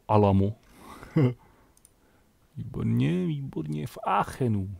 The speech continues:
Oh, vojenská akademie. To by se docela hodilo. Nebo workshop tady vůbec nemám. Tady nemám vůbec workshop. Jak to, že tady nemám workshop? Docela, eh, možná nějaký,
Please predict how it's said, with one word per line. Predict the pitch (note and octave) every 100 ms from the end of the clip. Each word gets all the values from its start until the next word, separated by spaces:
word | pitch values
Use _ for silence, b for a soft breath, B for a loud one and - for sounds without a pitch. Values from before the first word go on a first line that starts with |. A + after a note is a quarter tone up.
| -
Oh, | D#3+ C#3
vojenská | F#2 A2+ - A#2
akademie. | A2+ - G2+ F#2+ - b b b b _ _ b b b b b
To | A#2
by |
se | A#2
docela | A2+ A2+
hodilo. | G2 E3+ B2 E2+ _ _ _ _ _ _ _ b b b b _
Nebo | A2+ A2
workshop | B2 D3 -
tady | - G2+
vůbec | F#2 F#2+ -
nemám. | G2+ F#2
Tady | F2+ F#2+
nemám | F#2+ G2+ G2+
vůbec | G2 G#2 F2+
workshop. | A#2 - - - -
Jak | -
to, | -
že | E3
tady | F3 D#3+
nemám | D#3 D3+
workshop? | B2 - - G#3 - B B B B B B B B B B B B _ _ _ _ _
Docela, | G#2+ G2+ C3+ C3 -
eh, | A#2+ B2+ B2+ B2+
možná | B2 D3
nějaký, | D3+ C#3+ E3 D#3+